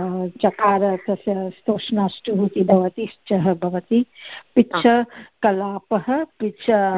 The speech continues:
वयं पूर्वं दृष्टवन्तः। पिच्छानां कलाप इत्युक्ते पर्णानां समूहः इति भवति पिच्छकलाप।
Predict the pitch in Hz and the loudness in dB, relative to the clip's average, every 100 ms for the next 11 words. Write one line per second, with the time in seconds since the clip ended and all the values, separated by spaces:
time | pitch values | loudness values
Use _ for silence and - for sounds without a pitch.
0 | 190 190 - _ - 208 208 202 226 202 | -2 -6 -16 _ -6 -2 -2 -2 -2 0
1 | 208 196 190 - 208 196 190 214 190 220 | -2 -2 -6 -2 -2 0 -4 -4 0 0
2 | 240 - 214 - 202 196 190 190 214 262 | -2 -2 -4 0 2 2 0 -2 0 0
3 | - _ _ 208 190 185 185 214 233 233 | -4 _ _ 0 2 0 0 0 0 -2
4 | - - - - 208 208 185 226 208 208 | -14 -18 -8 -6 -2 0 2 2 2 4
5 | 196 196 196 196 190 185 190 226 220 185 | 2 2 -2 -2 -2 -2 -2 -4 -2 0
6 | 196 190 196 175 208 185 175 180 233 240 | 0 2 2 0 -6 -6 -6 -4 -4 -2
7 | - - - 190 190 190 180 - | -4 -6 -8 -6 -4 -4 -4 -6